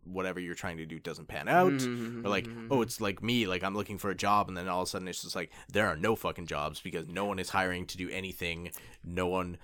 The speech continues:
Speaker 1: like,
Speaker 2: And
Speaker 1: if you want to go to an Eikaiwa, it's like, f-, fuck you. Like, Eikaiwa's stopped existing
Speaker 2: They
Speaker 1: for,
Speaker 2: lit-
Speaker 1: like, half a year.
Speaker 2: Yes, yes. Like, it was very difficult for, like, teachers for a while. Like, if you had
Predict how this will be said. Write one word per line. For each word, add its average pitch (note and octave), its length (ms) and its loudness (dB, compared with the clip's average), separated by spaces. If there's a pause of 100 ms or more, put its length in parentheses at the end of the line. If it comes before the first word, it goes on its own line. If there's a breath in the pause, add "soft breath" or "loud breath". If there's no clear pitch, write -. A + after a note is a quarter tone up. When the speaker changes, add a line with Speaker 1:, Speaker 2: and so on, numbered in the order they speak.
(100)
Speaker 1:
like, F2+ 200 0
Speaker 2:
And A2+ 160 -10 (200)
Speaker 1:
if G#2+ 160 -4
you G2 80 -2
want F#2+ 240 4
to F#2+ 160 0
go F2+ 260 2
to G2 200 -4
an F#2 80 -6
Eikaiwa, F#2 600 4
it's F#2 140 0
like, - 100 2
f-, - 380 -8
fuck - 360 2
you. G2+ 140 -2
Like, F2 200 0
Eikaiwa's G2 520 4
stopped - 460 4
existing F2+ 420 -2
Speaker 2:
They D3+ 120 6
Speaker 1:
for, C3+ 80 2
Speaker 2:
lit- D#3 80 6
Speaker 1:
like, F2+ 200 0
half - 320 2
a A2 60 0
year. F#2+ 260 2
Speaker 2:
Yes, D3 480 -4
yes. F3+ 500 -8 (220 soft breath)
Like, D#3 240 0
it D#3+ 100 -4
was G3+ 240 0 (680 soft breath)
very F3 340 4
difficult C3+ 600 -4
for, - 100 -10
like, A2+ 240 -2
teachers A#2+ 340 -6
for - 140 -8
a G#2+ 60 -6
while. G#2+ 240 0
Like, G#2 220 -8 (360 soft breath)
if C#3 180 -6
you D#3+ 100 0
had C3+ 500 0